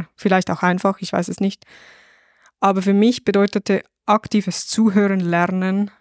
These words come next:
zu verstehen, dass in einem Gespräch besteht Zuhören nicht darin,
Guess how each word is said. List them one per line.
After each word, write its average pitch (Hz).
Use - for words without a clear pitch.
zu 214
verstehen, 196
dass 185
in 196
einem 185
Gespräch 180
besteht 180
Zuhören 208
nicht -
darin, 190